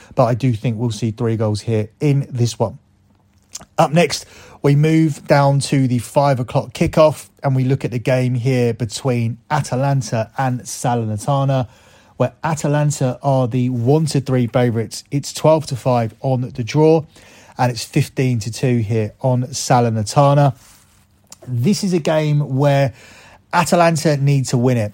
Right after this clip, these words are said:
in order to have any chance of still challenging for the top four. If you're not winning home games against Salernitana, then you are gonna face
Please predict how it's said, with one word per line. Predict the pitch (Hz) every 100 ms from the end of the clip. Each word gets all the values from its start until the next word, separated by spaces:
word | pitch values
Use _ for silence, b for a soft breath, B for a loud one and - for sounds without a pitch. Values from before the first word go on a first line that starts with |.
| _
in | 147 143
order | 135 127
to | 107
have | 123 - -
any | 170 151
chance | - 139 123 117
of |
still | 120 143 131
challenging | 117 139 123 107 113
for | 107 123
the | 113
top | 107 117 -
four. | - 113 104
If | 113 143
you're | 135
not | 165 202
winning | 170 170 156
home | 147 147 143
games | 131 120 117 107 - b b b
against | - 127 123 120 151
Salernitana, | 131 120 117 - 135 117 104 98 B B B
then | 123 127 120 120
you | 123
are | 135 131 127
gonna | 127 120
face | 107 123 113